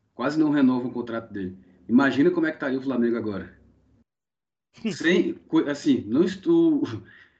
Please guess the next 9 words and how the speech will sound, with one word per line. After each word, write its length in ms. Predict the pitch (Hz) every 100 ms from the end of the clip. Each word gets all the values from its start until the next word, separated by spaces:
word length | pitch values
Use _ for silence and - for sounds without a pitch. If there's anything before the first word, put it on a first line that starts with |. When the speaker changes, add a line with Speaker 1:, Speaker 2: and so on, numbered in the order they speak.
| _
Speaker 1:
criticando 580 | 151 185 185 - 147 143
Gabriel 340 | 143 131 127 120
Batista, 760 | 113 - 127 139 135 - 123
nem 240 | 120 120
ninguém, 540 | 117 104 117 110 113 - - 196 - - -
mas 300 | 120 127 123
num 140 | 117 143
campeonato 540 | 160 - 151 131 127
desse, 460 | 113 123 185 -